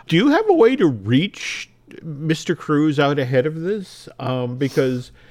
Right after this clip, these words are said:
Ray Romano's been out doing press for the, that film that he wrote and directed, which, by the way, I hear is, is quite lovely. But I, I think he, in a long-form, uh, interview with The Hollywood Reporter, he was talking about how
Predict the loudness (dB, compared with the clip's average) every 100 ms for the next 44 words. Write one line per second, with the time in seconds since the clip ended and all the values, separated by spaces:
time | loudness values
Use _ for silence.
0 | -20 -20 -6 2 4 4 2 2 4 2
1 | 2 2 2 2 2 2 2 2 4 4
2 | 4 0 2 2 2 -6 -4 -4 0 0
3 | 0 -2 -4 -2 0 4 4 2 -4 0
4 | 0 0 -2 -2 0 0 2 0 0 -2
5 | -4 -8 -10 -10 -4 -2 -2 -2 -2 -2
6 | -8 -10 -20 -20 -20 -20 -20 _ 2 4
7 | 2 -8 -8 -2 -2 0 0 0 -2 -2
8 | -2 0 2 2 -2 0 -2 0 -2 -4
9 | 0 0 0 -6 -8 -8 -4 -2 -2 -4
10 | -4 -4 -2 0 0 -2 -2 -4 -2 0
11 | -2 0 0 0 0 -2 -4 -4 -4 -2
12 | -2 0 0 0 0 -2